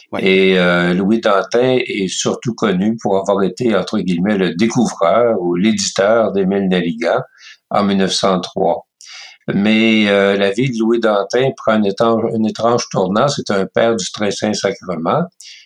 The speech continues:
Speaker 2: qui défroque et qui, entre guillemets, s'exile aux États-Unis cette année-là, en mille neuf cent trois.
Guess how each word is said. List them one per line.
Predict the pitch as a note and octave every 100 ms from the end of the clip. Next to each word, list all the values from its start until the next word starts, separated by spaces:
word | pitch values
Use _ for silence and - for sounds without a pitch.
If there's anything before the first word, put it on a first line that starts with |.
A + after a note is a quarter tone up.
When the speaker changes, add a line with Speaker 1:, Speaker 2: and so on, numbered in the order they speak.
| _
Speaker 2:
qui | - A#2
défroque | G2+ F2+ - A2 C3 C#3+ -
et | B2
qui, | - A#2 A#2 A#2
entre | A2+ A2 B2+
guillemets, | G#2+ G2+ A#2
s'exile | A#2+ C3 A#2 F#2+ A#2+ B2+
aux | G2+
États-Unis | F#2+ F#2 F#2+ - F#2 A2+ A#2+
cette | A2+ -
année-là, | G#2+ G2 F#2+ F#2+ -
en | F#2+
mille | F#2
neuf | F#2
cent | - F#2+ E2
trois. | - F#2 F#2+ B2+